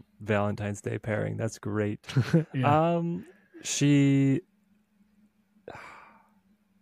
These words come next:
Speaker 1: I put her between Shadow King and Hela,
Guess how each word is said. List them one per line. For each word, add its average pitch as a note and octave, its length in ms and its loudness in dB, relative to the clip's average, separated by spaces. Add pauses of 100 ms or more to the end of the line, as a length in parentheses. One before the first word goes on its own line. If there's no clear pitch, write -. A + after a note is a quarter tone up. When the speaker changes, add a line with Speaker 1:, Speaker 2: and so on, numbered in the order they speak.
(1200)
Speaker 1:
I C3+ 160 2
put G#3 280 2
her D3 440 4 (400)
between A#2 460 0
Shadow A2+ 300 2
King A2 220 -2
and F#2+ 100 -2
Hela, F#2 400 -8